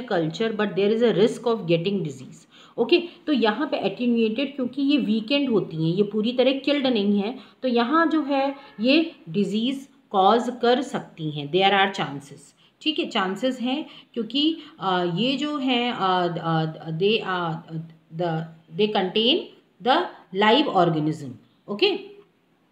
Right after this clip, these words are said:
now for example एमएमआर वैक्सीन। Now सब यूनिट वैक्सीन में, सब यूनिट वैक्सीन जो होती है इसमें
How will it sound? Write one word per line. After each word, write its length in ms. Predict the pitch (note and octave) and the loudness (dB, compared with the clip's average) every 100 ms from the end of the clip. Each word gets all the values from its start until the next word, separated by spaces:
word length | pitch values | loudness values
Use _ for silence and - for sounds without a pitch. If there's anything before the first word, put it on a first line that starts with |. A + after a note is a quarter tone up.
| _ _ _ - - - | _ _ _ -20 -20 0
now 280 | A3 A#3+ A#3+ F3+ | 6 6 6 0
for 260 | D#3+ B3 | 0 4
example 560 | A#3+ A3+ A#3+ A#3 A#3 D#4+ | 4 6 6 6 4 4
एमएमआर 640 | - G#3+ G#3 G#3+ G3+ A3 | 6 6 8 8 6 6
वैक्सीन। 460 | G3+ F3 - C#3 C3 - _ _ G#3+ | 4 0 -2 -12 -12 -16 _ _ 2
Now 180 | A3 | 4
सब 360 | G#3+ - D4+ D4 | 2 4 4 6
यूनिट 300 | D4+ D4+ D#4+ | 6 6 4
वैक्सीन 480 | C4+ A#3+ A#3+ - D4+ | 4 2 2 0 2
में, 240 | D#4 E4 D#4 | 2 2 -2
सब 260 | - B3+ C4 | -4 -4 -2
यूनिट 300 | C4+ C4 B3 | 0 -2 -2
वैक्सीन 380 | A3 - A#3+ A3+ | -6 -4 -6 -4
जो 120 | A3 | -2
होती 380 | G#3 - A3+ B3+ | -4 -6 -10 -8
है 60 | |
इसमें 540 | C4+ G#3+ G#3+ C4 D4 | -4 -6 -6 -6 -4